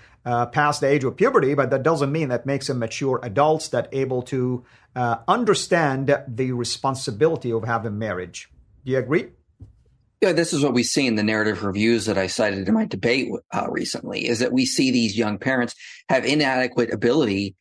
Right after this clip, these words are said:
Speaker 2: and education in raising children. Uh, children under five born to child mothers are actually have a higher risk of death, uh, because their mothers just aren't adequately prepared at that point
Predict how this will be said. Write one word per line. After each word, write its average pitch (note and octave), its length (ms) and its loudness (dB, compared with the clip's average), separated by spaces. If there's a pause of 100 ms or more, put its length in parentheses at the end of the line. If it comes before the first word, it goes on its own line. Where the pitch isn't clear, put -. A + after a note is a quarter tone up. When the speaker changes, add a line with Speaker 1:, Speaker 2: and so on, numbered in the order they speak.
(120)
Speaker 2:
and A#2+ 140 0
education A#2 560 -2
in G2+ 80 0
raising G2+ 340 -2
children. - 500 0 (340)
Uh, B2 280 4
children C#3 400 0
under A#2+ 200 2
five B2 440 0
born A2 140 2
to G2+ 60 -2
child G2+ 260 2
mothers G#2 280 2
are G2+ 140 2
actually G#2 280 -2
have G#2 120 2
a G#2 120 2
higher A2 340 0
risk G#2+ 240 0
of F#2 120 -14
death, A2+ 440 -2 (400)
uh, G#2 140 2
because B2 420 2 (180)
their C3+ 80 2
mothers B2+ 320 4
just - 200 -2
aren't A2 200 0 (100)
adequately A2+ 600 0
prepared D#3+ 520 0
at - 120 -2
that - 220 -2
point - 300 -8